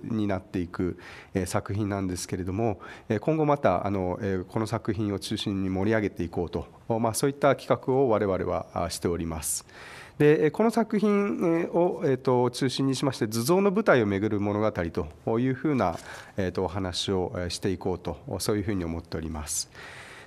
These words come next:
で、えっと、これらの作品は、あ、いずれも今から、えっと、およそ二千年ほど前、えー、非常に遥か昔のですね、中国で、えー、作られた、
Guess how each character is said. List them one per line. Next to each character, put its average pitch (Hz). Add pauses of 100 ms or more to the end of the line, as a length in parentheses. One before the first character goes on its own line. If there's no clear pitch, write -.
で、 160
え 143
っ -
と、 143
こ -
れ 247
ら 269
の 175
作 139
品 135
は、 156
あ、 113
い 117
ず 127
れ 131
も 131
今 139
か 123
ら、 104
え 107
っ -
と、 98
お 104
よ 113
そ 117
二 104
千 160
年 156
ほ 147
ど 143
前、 123
え 92
ー、 87
非 -
常 139
に 143
遥 170
か 98
昔 104
の 101
で 85
す -
ね、 107
中 226
国 123
で、 90
え 104
ー、 -
作 -
ら 101
れ 92
た、 85